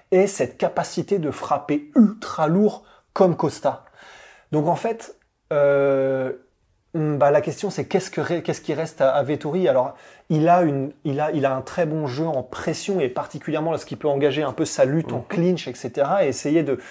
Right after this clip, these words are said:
Speaker 1: de pousser l'adversaire et de le, de le, de rogner un peu petit à petit.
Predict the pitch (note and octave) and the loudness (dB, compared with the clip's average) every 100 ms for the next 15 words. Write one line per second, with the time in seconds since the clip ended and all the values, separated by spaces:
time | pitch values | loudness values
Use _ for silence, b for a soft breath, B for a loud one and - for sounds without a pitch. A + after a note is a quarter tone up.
0 | B B - C3+ - - - F#3+ D#3+ C3 | B B -8 -8 -6 -6 -2 0 0 0
1 | D#3 - - F3 D#3+ C3+ C3 B2+ A#2+ B2+ | -2 -2 0 2 2 2 0 0 -2 -2
2 | B2 B2 B2 B2+ - E3 E3 E3+ E3+ D3 | -2 -2 -4 -4 0 2 2 2 0 -4
3 | C3+ D#3 C3+ B2 C3 B2+ - | -4 -8 -8 -6 -4 -4 -6